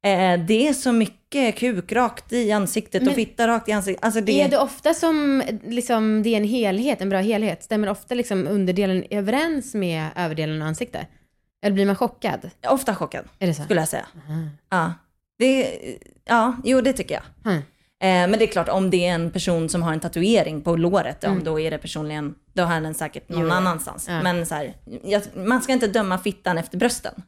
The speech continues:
Speaker 1: Eller brösten efter
Speaker 2: <laughs>
Speaker 1: fittan,
Speaker 2: Ah,
Speaker 1: typ.
Speaker 2: okej. <laughs>
Speaker 1: Ja.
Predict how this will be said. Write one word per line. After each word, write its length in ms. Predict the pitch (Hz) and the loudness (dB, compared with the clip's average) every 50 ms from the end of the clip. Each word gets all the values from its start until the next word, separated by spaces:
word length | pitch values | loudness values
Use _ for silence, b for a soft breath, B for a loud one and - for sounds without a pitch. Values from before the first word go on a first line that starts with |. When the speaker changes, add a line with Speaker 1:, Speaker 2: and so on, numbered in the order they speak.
| _ | _
Speaker 1:
Eller 240 | - 208 202 202 208 | 0 4 4 4 4
brösten 400 | 208 208 233 - - 247 240 262 | 2 0 -2 0 0 2 4 4
efter 240 | - 320 262 240 - | 4 4 2 2 2
Speaker 2:
<laughs> 80 | 311 | 4
Speaker 1:
fittan, 180 | 277 - - 269 - - | 4 4 4 2 2 2
Speaker 2:
Ah, 220 | - 254 254 262 | 2 2 4 2
Speaker 1:
typ. 60 | 269 254 | 2 2
Speaker 2:
okej. 400 | - 175 165 - 185 214 220 - 277 240 | 2 2 2 2 2 2 2 4 4 4
<laughs> 0 | 233 | 4
Speaker 1:
Ja. 180 | 190 196 196 | 4 2 2